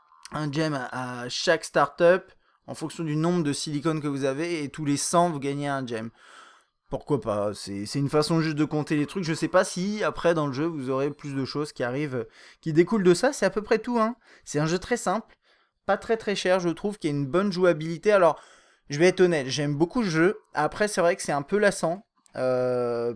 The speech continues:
parce que c'est toujours le même fonctionnement comme tous ces jeux, hein, de type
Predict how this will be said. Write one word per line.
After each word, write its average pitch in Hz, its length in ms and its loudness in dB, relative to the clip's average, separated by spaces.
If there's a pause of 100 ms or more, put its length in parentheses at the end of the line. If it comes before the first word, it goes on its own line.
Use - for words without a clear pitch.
parce 131 200 -2
que 165 100 -4
c'est 160 140 -4
toujours 180 320 0
le 165 100 2
même 151 180 -2
fonctionnement 156 480 -2
comme 147 200 -2
tous 156 140 -8
ces 147 180 0
jeux, 160 240 0
hein, 147 440 -4
de 127 140 -6
type 123 260 -8